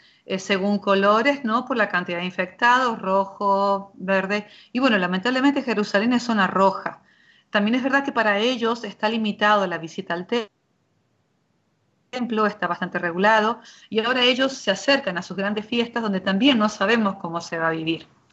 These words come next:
Con todo, con todo esto, Jerusalén sigue siendo esa ciudad para, de paz, ¿no? Jerusalén, donde todos intentamos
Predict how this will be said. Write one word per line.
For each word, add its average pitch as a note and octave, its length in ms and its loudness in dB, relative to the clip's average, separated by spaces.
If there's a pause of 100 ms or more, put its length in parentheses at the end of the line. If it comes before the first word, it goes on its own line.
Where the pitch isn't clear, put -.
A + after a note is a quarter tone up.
(420)
Con C4+ 240 4
todo, F#3+ 420 2 (180)
con B3 220 -4
todo D4 260 -2
esto, F#3+ 540 -2 (320)
Jerusalén A#3+ 480 0
sigue B3+ 340 -2
siendo B3 540 -2 (240)
esa A3+ 260 0
ciudad A3 500 -2 (240)
para, F3+ 520 -4 (160)
de G#3 120 -4
paz, - 460 -4
¿no? A#3 300 0 (180)
Jerusalén, F#3+ 720 -10 (300)
donde G3+ 180 -6
todos A#3 320 -2
intentamos A#3+ 800 2